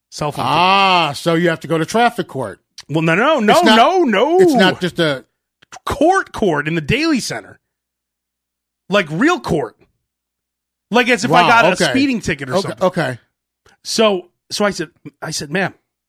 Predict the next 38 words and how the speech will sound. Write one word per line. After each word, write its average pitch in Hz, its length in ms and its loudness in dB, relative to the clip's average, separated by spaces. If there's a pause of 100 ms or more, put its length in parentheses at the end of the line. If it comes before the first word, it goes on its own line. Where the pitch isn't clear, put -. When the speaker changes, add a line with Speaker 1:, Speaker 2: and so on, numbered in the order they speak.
(280)
Speaker 1:
first 220 280 -4
of 202 60 -4
all, 180 120 2
I 147 100 -2
wasn't 165 460 -4 (120)
on 147 140 -4
my 131 140 -4
phone." 117 340 -10 (640)
"Do - 100 -6
you 427 100 6
have - 100 4
any - 120 0
other 381 200 0
questions?" 381 760 2 (360)
And 262 100 0
I 311 40 0
said, 285 200 -8
"Yeah." 381 240 -2
I'm 240 100 0
like, 254 240 -2 (320)
"You're," 269 240 -2
I 320 160 2
said, 208 160 -10
"You're 285 120 -2
a 302 40 -2
Chicago 262 280 -4
police 220 240 -6
officer. 170 260 -6
Ar-, 180 180 -2
aren't 233 220 0
I 254 80 2
allowed 165 420 -2
to 180 80 -4
ask 165 160 -6
you 175 60 -10
some 170 160 -8
questions?" 208 580 -8 (600)
"Yeah." - 440 2